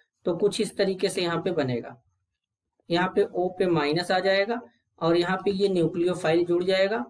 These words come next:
और उसके बाद यहाँ पर ये इस तरीके से रहेगा बच्चों। Again क्या करेंगे, इसका workup करा देंगे। Workup कराने का मतलब है बच्चों इसको एच प्लस दे देंगे। जब इसको एच प्लस देंगे तो O negative एच प्लस को लेगा,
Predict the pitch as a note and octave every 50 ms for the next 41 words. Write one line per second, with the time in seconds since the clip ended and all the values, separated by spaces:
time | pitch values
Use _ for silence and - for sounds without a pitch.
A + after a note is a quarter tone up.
0 | - _ _ _ _ _ E3 E3 E3+ F3 - - - A3 G3+ F#3 F3+ F3 F3 F3
1 | F3 E3+ F3 F3 E3+ - F3+ E3 E3 E3 F#3+ A3+ D4 - - - _ _ _ _
2 | - F3 E3 - - F3 E3 E3 D#3 D3+ E3 D#3 - F#3 E3 D3+ C#3+ C3+ B2 B2+
3 | A#2+ A#2+ A#2 - - - - - _ _ _ _ _ _ - E3+ E3+ F#3 G#3+ A#3+
4 | B3 A3 - A3+ G#3+ G#3 G#3+ G3+ G3+ G#3 A3 A3+ A#3+ - G3 F#3+ - - - G3
5 | F3+ E3+ E3 D#3+ E3 G3 F#3+ F#3+ - F#3 F#3 F3+ F3 F3+ F#3+ G3 G3+ G3+ F#3+ G3
6 | G3 G3 A#3 A#3 A#3 - A3 G3+ G3+ G#3 G#3+ G#3+ - G#3+ G3 F3+ - G#3 G3 G3
7 | F#3+ F3 D#3 - - - G#3+ A3+ - _ _ _ _ _ _ G3 F3+ E3+ - -
8 | B3 A#3 - G3+ G3 G3 - - - G3 F#3+ F#3+ E3+ D#3 D3 C#3 C3+ C3 B2+ B2+
9 | B2+ B2 B2+ E3+ E3+ F3+ - - - G3 - D#3 E3 - - - F#3 E3+ D#3 D#3
10 | E3 E3+ F3 G3+ A3+ - A3 F#3+ F3 F3 F3+ F3+ F3+ F3 E3 F3 E3+ E3+ G3+ G#3+
11 | - F3 D#3+ - - - E3 D#3+ D#3 - - D#3+ D3 C#3 C#3+ C#3+ D3+ F3+ G3+